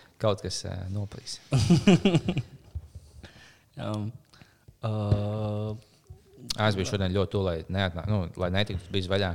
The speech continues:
Speaker 2: Ko tu
Speaker 1: Jo es
Speaker 2: atkal pielipi pie podiņa?
Speaker 1: Jā, tas, bet, ā, tad, kad es gāju laukā, es vienkārši izslēdzu pēdējo uguni, un tas tā kā kaut kas noskan, un, nu, košķis, tas nav, blin, es ieslēdzu apakaļ, nekas nenotiek. Un beigās es biju visai mājai izsits, un ne, tā kā visam poģim un visai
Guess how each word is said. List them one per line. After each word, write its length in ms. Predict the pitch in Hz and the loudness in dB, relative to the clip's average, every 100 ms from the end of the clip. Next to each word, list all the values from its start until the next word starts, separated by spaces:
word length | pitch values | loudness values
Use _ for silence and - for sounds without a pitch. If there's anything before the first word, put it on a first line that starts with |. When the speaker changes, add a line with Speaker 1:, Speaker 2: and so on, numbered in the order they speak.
| - | -6
Speaker 2:
Ko 160 | 135 113 | -10 -8
tu 140 | 117 | -8
Speaker 1:
Jo 80 | 110 | -4
es 160 | 120 | -4
Speaker 2:
atkal 400 | 139 120 107 104 113 - - - | 2 4 4 2 -4 -12 -16 -4
pielipi 340 | 123 123 113 - | 2 4 4 2
pie 140 | 117 | 0
podiņa? 480 | 117 120 135 214 131 - - - - | 2 0 0 -2 -4 -8 -20 -16 -10
Speaker 1:
Jā, 220 | 87 85 87 90 - - - | -6 -6 -6 -10 -12 -20 -10
tas, 300 | - 95 104 - | -4 -2 -4 -6
bet, 240 | - - 92 | -12 -8 -6
ā, 140 | 90 85 | -6 -8
tad, 80 | - | -8
kad 140 | 92 | -6
es 40 | 92 | 0
gāju 200 | 98 92 | 2 4
laukā, 220 | 107 98 | 4 2
es 40 | |
vienkārši 240 | 95 87 110 | 0 -2 -2
izslēdzu 340 | - 95 87 - | 0 0 -2 2
pēdējo 300 | 110 95 98 | 2 4 2
uguni, 260 | 123 113 98 - - _ _ - | 4 2 0 -8 -20 _ _ -6
un 60 | 101 | -6
tas 100 | 87 - - - | 0 0 0 -4
tā 120 | - | -10
kā 80 | 95 | 0
kaut 160 | 104 - | 2 4
kas 80 | |
noskan, 320 | 113 - 101 90 | 2 4 0 0
un, 80 | |
nu, 80 | 98 | 0
košķis, 460 | 101 110 - 90 - - - | 2 0 -2 -8 -8 -14 -8
tas 80 | |
nav, 160 | 113 95 80 | -4 -2 -2
blin, 240 | 98 95 - - | 0 0 -4 -8
es 160 | 95 | 0
ieslēdzu 240 | 110 98 95 | 0 2 0
apakaļ, 220 | 104 113 98 | 0 0 0
nekas 100 | 95 | 0
nenotiek. 400 | 107 98 87 - - - - - - - | 0 0 -4 -10 -18 -20 -16 -14 -10 -4
Un 60 | 98 | 2
beigās 220 | 104 98 | 4 4
es 60 | 98 | 0
biju 160 | 101 92 95 | -2 -2 2
visai 240 | 113 107 | 2 4
mājai 380 | 92 98 131 101 | 2 4 4 4
izsits, 380 | 101 - 92 - - | 0 -4 -8 -6 0
un 80 | 104 | 0
ne, 60 | 98 107 110 | 0 -4 -4
tā 120 | 110 | 0
kā 60 | 104 | 2
visam 240 | 110 120 101 | 2 2 6
poģim 320 | 131 139 117 123 | 6 8 4 4
un 140 | 123 | 2
visai 240 | 113 123 | 4 2